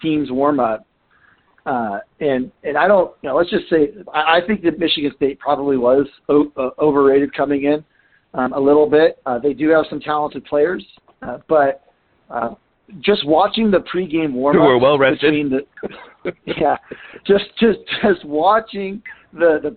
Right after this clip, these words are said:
Speaker 1: pregame warm-ups of DeBoer's side and Washington versus Mel Tucker and Michigan State, it was like night and day, man. It, they, they were sloppy. Um, you had their, you know, their grad assistants were kinda always looking at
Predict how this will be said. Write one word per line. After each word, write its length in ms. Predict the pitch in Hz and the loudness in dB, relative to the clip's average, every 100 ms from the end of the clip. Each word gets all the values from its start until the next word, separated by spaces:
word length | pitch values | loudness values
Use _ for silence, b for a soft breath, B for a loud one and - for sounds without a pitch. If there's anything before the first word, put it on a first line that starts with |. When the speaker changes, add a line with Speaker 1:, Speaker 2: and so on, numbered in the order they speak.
| - | -8
Speaker 1:
pregame 340 | 175 185 185 | -8 -6 -6
warm-ups 440 | 156 160 160 156 - | -4 -2 2 0 0
of 80 | 123 | -8
DeBoer's 580 | 131 120 139 165 160 - | -6 0 2 2 0 -4
side 400 | 160 160 156 156 _ _ _ | -2 0 0 -4 _ _ _
and 180 | 139 127 | -8 -2
Washington 840 | 139 151 143 156 135 147 143 139 | 2 2 0 -8 -6 -6 -4 -4
versus 360 | 139 135 135 120 | -4 -4 -6 -6
Mel 260 | 131 151 151 | -2 0 0
Tucker 560 | 160 147 151 147 139 - | -2 -2 0 0 0 -2
and 260 | 147 135 135 | -4 -4 -2
Michigan 400 | 135 127 135 127 - | -2 -4 -6 -8 0
State, 240 | 143 131 | 0 2
it 80 | 131 | -2
was 100 | 131 | -2
like 160 | 123 | -2
night 220 | 135 135 131 | 0 0 -2
and 100 | 123 | -6
day, 220 | 113 101 | -6 -4
man. 220 | 107 110 - | -8 -10 2
It, 180 | 156 - B B _ | 2 2 B B _
they, 220 | 156 190 | 2 2
they 340 | 190 175 208 220 | 4 4 6 6
were 300 | 185 170 143 - | 4 4 2 -4
sloppy. 680 | 165 170 175 175 170 170 160 _ _ | 0 2 2 -2 -8 -10 -12 _ _
Um, 300 | 139 131 123 123 - | -6 -4 -6 -14 -12
you 160 | 165 | -8
had 160 | - 180 | -2 2
their, 140 | 170 139 | 2 0
you 140 | 156 | -4
know, 80 | 143 | -4
their 120 | 135 | -4
grad 300 | 131 151 165 | 0 2 2
assistants 540 | 165 - 165 - 160 | 0 -4 -8 -6 -8
were 80 | 143 | -8
kinda 200 | 135 156 | -4 -2
always 240 | 143 151 143 | 2 0 0
looking 260 | 143 147 156 | -4 -4 -2
at 140 | 151 | -4